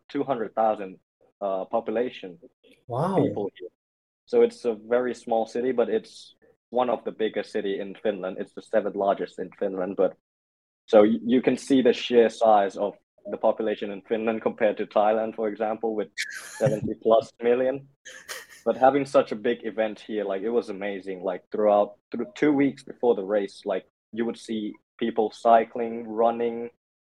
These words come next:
Speaker 1: uh, going out for a swim. It was, it was just amazing scenery, and, like, the event was really well organized.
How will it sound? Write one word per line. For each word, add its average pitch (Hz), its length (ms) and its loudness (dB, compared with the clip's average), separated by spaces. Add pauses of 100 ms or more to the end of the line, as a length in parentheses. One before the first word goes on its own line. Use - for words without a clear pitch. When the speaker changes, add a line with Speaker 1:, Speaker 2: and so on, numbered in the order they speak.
(220)
Speaker 1:
uh, 98 100 -8
going 110 340 0
out 110 240 0
for 104 140 -4
a - 20 -8
swim. 120 720 -4
It 127 60 -2
was, 117 340 0
it 123 40 -4
was 120 200 0
just - 260 -6
amazing 101 560 -8
scenery, 95 500 0
and, 95 200 -2
like, 92 220 -2 (100)
the 101 120 2
event 104 280 4
was 92 200 -2 (140)
really 98 320 0
well 95 240 2
organized. 101 540 0